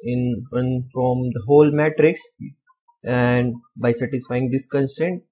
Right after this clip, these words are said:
and after choosing all those, our sum should be divisible by this number k.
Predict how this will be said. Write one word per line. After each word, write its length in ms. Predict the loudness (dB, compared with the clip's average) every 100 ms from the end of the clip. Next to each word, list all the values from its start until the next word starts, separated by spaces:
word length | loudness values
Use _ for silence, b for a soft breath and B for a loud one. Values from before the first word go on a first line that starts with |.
| _ -6
and 180 | -4 0
after 260 | -2 -2
choosing 280 | -6 -4 -2
all 260 | 0 2 4
those, 220 | 4 2 -4
our 160 | -2 -2
sum 320 | -2 -2 -2
should 280 | -4 -6 -2
be 160 | 0
divisible 600 | 2 2 0 0 0 0 0
by 280 | 0 0 -2 _ b b
this 180 | -8 -4
number 380 | -4 0 0 -2 0
k. 280 | 0 0